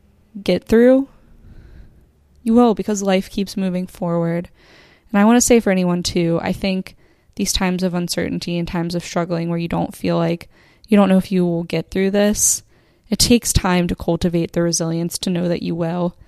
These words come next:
I hope this podcast is a message that lets you know that you will get through that experience. And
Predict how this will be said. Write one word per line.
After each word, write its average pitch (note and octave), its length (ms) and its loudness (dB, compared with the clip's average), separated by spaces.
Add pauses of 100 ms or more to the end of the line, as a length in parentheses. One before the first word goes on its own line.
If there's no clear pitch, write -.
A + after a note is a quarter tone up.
(380)
I F#3+ 40 2
hope F#3+ 200 6
this G3 160 4
podcast F3+ 560 -2
is F3 100 -6
a F3 40 -4
message E3+ 480 -2
that E3+ 120 -2
lets F3 280 -6
you F3+ 40 -2
know F3 200 -2
that F3 180 -6
you E3+ 320 -4 (580)
will F3+ 220 4
get F3 180 -2
through E3+ 180 0
that F3+ 180 0
experience. F#3+ 840 -2 (1300)
And G3 440 0